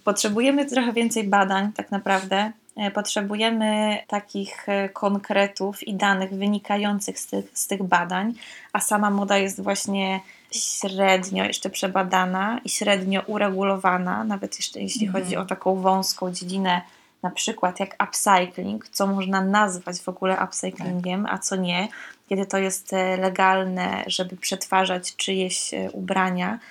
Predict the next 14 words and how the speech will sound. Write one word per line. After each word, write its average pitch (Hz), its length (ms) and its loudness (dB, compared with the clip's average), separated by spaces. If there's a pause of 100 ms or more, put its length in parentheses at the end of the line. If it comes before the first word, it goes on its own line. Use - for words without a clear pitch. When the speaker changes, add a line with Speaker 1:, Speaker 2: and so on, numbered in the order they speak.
(240)
Speaker 1:
a 196 60 2
kiedy 196 300 2
Speaker 2:
Mhm. 185 160 4
Speaker 1:
nie, 180 260 2
kiedy 196 260 0
możemy 190 340 2
do 190 120 -2
tego 190 280 -2
dodać 185 300 0
swoją 196 500 2
metkę, - 440 -4
a - 60 -2
kiedy 185 500 -2
Speaker 2:
Tak. 208 100 -8